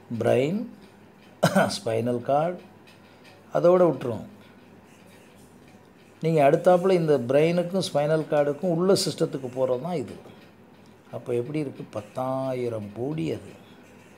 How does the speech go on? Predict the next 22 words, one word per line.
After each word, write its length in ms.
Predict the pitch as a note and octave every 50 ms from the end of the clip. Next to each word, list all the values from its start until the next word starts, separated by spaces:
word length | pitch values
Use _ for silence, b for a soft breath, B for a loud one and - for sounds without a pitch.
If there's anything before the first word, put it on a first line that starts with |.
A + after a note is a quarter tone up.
| - - B B B B B B -
இது 160 | C#3 C#3+ D#3 D3
வந்து 220 | D#3 E3+ G3 G#3
neuroplasticity 1300 | G3 E3 D#3+ F3 F#3+ F#3+ G3 F#3+ F#3 F#3 - D#3 D#3 E3+ D#3+ - - - D3+ C#3+ B2 - - C3+ - - C#3 C3+ C3+
இல்லாத 440 | C#3 C#3 C#3+ D3 D3 D3+ D#3+ E3+ F3
விஷயம் 420 | D3 A#2+ - C#3+ C#3+ D3+ E3+ E3
பத்தாயிரம் 500 | - - A#2 C#3 B2 A#2 A#2 A2+ G#2 G2+
கோடி. 140 | G2 F#2+ F#2+ - A#2+ C#3
neuroplasticity 1000 | E3 F#3+ G3 G#3 G#3 G3+ F#3+ F3 E3+ E3+ D#3+ - - D3 A#2+ - - C3 - -
வந்தா 240 | C#3+ D3 D3+ F3+ G#3+
மறுபடியும் 540 | G#3 E3+ D#3 D#3 F3 E3 F3 E3+ E3+ E3+ C#3
கூடிக்கிட்டே 400 | C#3 C3 C3 G#2+ A#2+ A2+ A#2+ A#2 G#2+ -
போகும். 260 | G2 - - - - - - - B B B B B B B - -
அதை 120 | - A#2 A2 A2+
ரெண்டாவது 360 | A#2 A#2+ C3+ C#3 C3 A#2+ A2+ A2+ A2
பேசுவோம். 360 | G2 - - - E2 - - - -
இப்போ 220 | A#2+ A#2 A#2 C#3+ C3 A#2
மேட்டருக்கு 380 | A#2+ A#2+ A#2 - A2 - - F2+ F2
வாங்க. 340 | F2 F2 F#2+ A2+ E3 A3 A#3+ - - - - - - B B B B B B B B -
இப்போ 260 | D#3+ D3 D3 - F3
எண்ணம், 600 | D3 C3 B2+ C3 C3 D3+ D#3 D#3 C#3+ B2+ G#2 G2+ - - B B B B B B B B - - - - - - - - - - - - E3+
இது 260 | E3 D#3+ E3+ D#3 C#3+ D3
எப்போ 460 | E3 F3 E3+ - - - - C#4